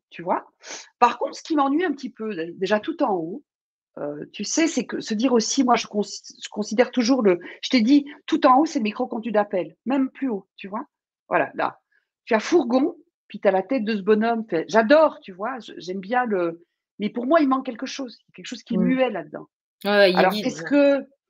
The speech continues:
Speaker 1: tu vois, est-ce que ce serait la baseline, le, le slogan de Fourgon en dessous, une petite, euh, où on mettrait une infobulle, tu vois, sur la tête du mec, tu vois, pour que ça fasse encore un peu plus,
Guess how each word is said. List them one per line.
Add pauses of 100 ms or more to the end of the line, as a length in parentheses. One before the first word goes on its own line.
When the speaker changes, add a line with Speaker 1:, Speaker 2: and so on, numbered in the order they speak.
(160)
Speaker 1:
tu
vois,
est-ce
que
ce
serait
la
baseline,
le,
le
slogan
de
Fourgon
en
dessous,
une
petite,
euh, (440)
où
on
mettrait
une
infobulle,
tu
vois,
sur
la
tête
du
mec,
tu
vois,
pour
que
ça
fasse
encore
un
peu
plus,